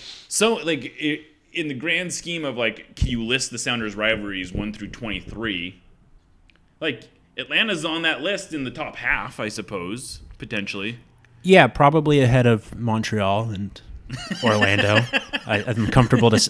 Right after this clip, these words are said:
Speaker 2: I, I'm comfortable saying I, I dislike
Speaker 1: But they're not, like, I don't think, I don't think if you were to list off the Sounders rivals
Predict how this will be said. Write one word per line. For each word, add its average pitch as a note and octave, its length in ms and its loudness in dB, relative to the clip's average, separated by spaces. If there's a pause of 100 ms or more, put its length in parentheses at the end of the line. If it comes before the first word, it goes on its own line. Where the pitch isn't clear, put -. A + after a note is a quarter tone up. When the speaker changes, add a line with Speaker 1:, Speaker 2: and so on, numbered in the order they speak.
(120)
Speaker 2:
I, B2+ 180 4 (240)
I'm - 100 6
comfortable F3+ 420 8
saying B2 360 10
I, A2+ 120 6
I A#2 120 6
dislike A2 500 6
Speaker 1:
But G3+ 60 6
they're C#3+ 80 2
not, G3 320 2
like, D#3+ 300 4 (100)
I E3 80 4
don't G3+ 180 2
think, G3 220 2 (160)
I E3+ 80 2
don't F3+ 200 0
think G#3 220 10
if E3+ 100 0
you F3 120 2
were E3 80 4
to C#3+ 80 6
list D3+ 320 6
off D3 180 2
the C#3 60 -4
Sounders A#2 380 -2
rivals G#2 680 0